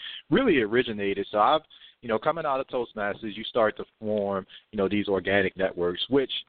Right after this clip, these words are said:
I realized I didn't define it earlier, so I'll go back. But any of you that aren't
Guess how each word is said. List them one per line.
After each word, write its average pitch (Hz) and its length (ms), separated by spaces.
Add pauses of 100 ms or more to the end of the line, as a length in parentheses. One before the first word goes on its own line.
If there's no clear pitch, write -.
I 107 40
realized 113 420
I 101 40
didn't 101 240
define 98 380
it 90 80
earlier, 92 460
so 92 340
I'll 98 160
go 95 160
back. 92 340
But 98 140
any 120 160
of 113 100
you 107 220
that 95 320
aren't 101 240